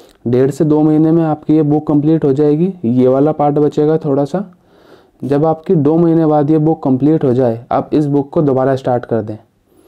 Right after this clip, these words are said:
वैसे तो आपको एक बार complete करने पे ही effect बहुत अच्छा दिखेगा, फिर भी अगर आपके पास time है, आपको और पढ़ने की इच्छा है, तो आप इस book को दोबारा start कर दें।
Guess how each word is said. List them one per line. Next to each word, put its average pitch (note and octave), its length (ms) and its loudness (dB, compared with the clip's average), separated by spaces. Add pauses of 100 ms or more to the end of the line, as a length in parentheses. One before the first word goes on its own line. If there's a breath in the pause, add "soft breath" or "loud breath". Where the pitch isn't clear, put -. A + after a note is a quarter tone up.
(360 soft breath)
वैसे B2 240 -2
तो D#3 100 -2
आपको D3+ 320 -2
एक D3+ 240 2
बार E3 220 -2
complete D#3 380 0
करने D3 320 0
पे D#3 120 0
ही E3 120 2
effect D3+ 300 -4
बहुत D3+ 300 -2
अच्छा D#3+ 260 -4
दिखेगा, C#3 420 -2 (500 soft breath)
फिर C#3 120 2
भी E3+ 100 4
अगर D3 180 2
आपके C#3 260 -2
पास C3+ 320 -6
time B2+ 300 0
है, D#3 160 -2
आपको E3 420 -2
और D#3+ 100 0
पढ़ने C3+ 340 0
की B2+ 120 -2
इच्छा B2 200 -6
है, D3 100 -2
तो E3+ 120 -2
आप D3+ 200 0
इस D3+ 80 0
book C3+ 260 -2
को F3+ 120 0
दोबारा C#3 380 0
start C3 320 -6
कर A2 160 -4
दें। G#2+ 160 -10